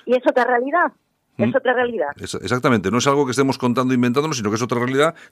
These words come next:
Speaker 2: tirando de esa lista de datos
Speaker 1: Claro.
Speaker 2: ef-, efectivos que salen en los medios de co-, de comunicación.
Speaker 1: De, de hecho, yo invito a cualquiera que, pues, cuestione mi lista, que haga la labor que estoy haciendo yo y la desmienta.
Speaker 2: Claro.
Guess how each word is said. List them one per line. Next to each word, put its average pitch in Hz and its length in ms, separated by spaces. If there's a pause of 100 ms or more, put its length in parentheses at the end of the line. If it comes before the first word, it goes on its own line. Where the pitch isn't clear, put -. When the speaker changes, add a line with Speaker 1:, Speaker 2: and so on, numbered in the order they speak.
(120)
Speaker 2:
tirando 131 360
de 135 60
esa 127 120
lista 156 360
de 113 160
datos 143 300
Speaker 1:
Claro. 170 180
Speaker 2:
ef-, - 280
efectivos 139 500
que - 80
salen 123 180
en 127 60
los 101 120
medios 107 240
de 98 80
co-, 98 120
de 95 200
comunicación. 98 500
Speaker 1:
De, 98 80
de - 100
hecho, - 220 (380)
yo 208 240
invito 226 460
a - 60
cualquiera 190 520
que, 185 480 (420)
pues, 180 180
cuestione 185 540
mi 196 120
lista, 302 420 (120)
que 160 200
haga 180 240
la 202 120
labor 196 260
que - 80
estoy 202 220
haciendo 190 320
yo 220 280
y 247 100
la 185 120
desmienta. 156 640 (180)
Speaker 2:
Claro. 85 320